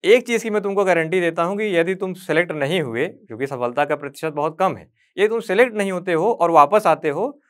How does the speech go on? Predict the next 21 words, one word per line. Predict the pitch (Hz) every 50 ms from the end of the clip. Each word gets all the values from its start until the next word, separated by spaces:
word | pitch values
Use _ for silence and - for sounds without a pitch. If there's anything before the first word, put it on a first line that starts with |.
| _ _ -
तो | 143
मैं | 156 196 214
तुम्हारी | 185 175 170 175 175 185
टीम, | 180 190 165 165 165 160 - 147 151 151
म-, | 151
मैं | 147 151 165 180
तुम्हें | 175 170 165 180
अपनी | 160 160 165 180
टीम | 175 175 165 160
में | 160
रख | 151 147 139
लूँगा, | 143 143 147 170 214 269 185 _ _ _ _ _ _ _ _
बशर्ते | 131 131 131 - 143 135 - - 180 147
तुमको | - - - 123 127 156
अपनी | 147 139 135 147 160
सीनियरिटी | 160 156 131 123 120 120 120 143
पोजीशन | 143 135 131 120 113 - 175
लूज़ | 180 160 147 160 170 170
करनी | 165 151 139 147
होगी, | 139 139 139 135 175 240 349 330 285 _ 139
because | 131 139 151 156 160 147